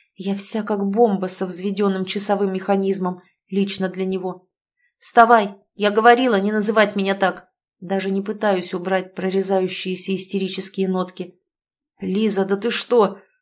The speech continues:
Открывает мутные спросонья серые глаза, фокусируется на мне, и я буквально вижу, как Сашка тоже вспоминает. Взгляд становится осмысленным и тухнет.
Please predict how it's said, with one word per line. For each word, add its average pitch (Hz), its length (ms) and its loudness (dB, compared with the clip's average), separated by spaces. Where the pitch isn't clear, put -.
Открывает 202 640 -4
мутные 202 380 -2
спросонья 190 640 -2
серые 196 340 0
глаза, 185 520 -2
фокусируется 214 840 -2
на 208 140 0
мне, 202 360 -2
и - 80 -6
я 196 260 -2
буквально 202 600 -2
вижу, 196 440 -6
как - 280 -12
Сашка 214 680 -6
тоже 190 260 -2
вспоминает. 170 920 -8
Взгляд 185 480 0
становится 180 580 -2
осмысленным 208 800 -4
и 196 100 -4
тухнет. 170 640 -14